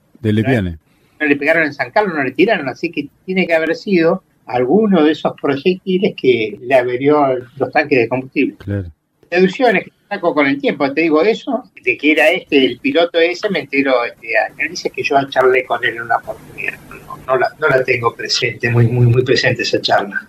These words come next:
Speaker 1: Claro.
Speaker 2: Estas son las, las otras cosas que pasan en la guerra también, que a veces son tristes.
Speaker 1: Sin duda.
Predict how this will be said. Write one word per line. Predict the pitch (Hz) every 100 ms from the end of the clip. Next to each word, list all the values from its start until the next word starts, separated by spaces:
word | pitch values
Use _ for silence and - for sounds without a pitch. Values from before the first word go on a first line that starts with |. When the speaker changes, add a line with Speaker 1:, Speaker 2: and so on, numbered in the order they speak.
| -
Speaker 1:
Claro. | - 104 87 - _ _ -
Speaker 2:
Estas | - 131
son | 180
las, | 151 135 -
las | 117
otras | 156 160 131 -
cosas | 156 139 139
que |
pasan | 139 135 135 123
en | 120
la | 123
guerra | 131 127 123
también, | 117 117 123
que | 127
a | 117
veces | 110 113 -
son | - - _ _ - - - -
tristes. | - 120 - - - - _ _ _
Speaker 1:
Sin | _ - 117 104
duda. | 101 90